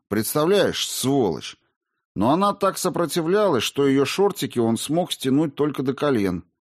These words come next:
А потом, бросив на землю, забил ее ногами до смерти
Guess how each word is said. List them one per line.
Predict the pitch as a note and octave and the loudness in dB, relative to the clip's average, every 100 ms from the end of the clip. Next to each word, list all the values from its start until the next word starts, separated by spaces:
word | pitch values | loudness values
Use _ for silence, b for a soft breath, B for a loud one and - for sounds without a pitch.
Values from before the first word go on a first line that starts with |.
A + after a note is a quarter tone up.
| _ _ _ _ - | _ _ _ _ -8
А | F2+ | -4
потом, | B2 D#3 G3 B2 | -2 0 2 4
бросив | D3 E3+ - - | 2 0 -2 -4
на | B2+ B2+ | -2 0
землю, | D3 F3+ C#3 G2+ | 0 0 2 0
забил | F2+ A#2 C#3+ D#3 | 0 0 0 2
ее | C3 B2+ | 2 2
ногами | B2 A2+ C#3+ C#3+ A2 | 2 0 0 0 0
до | B2 D3 | 0 -2
смерти | - F2 - C#2 | 0 -4 -4 -12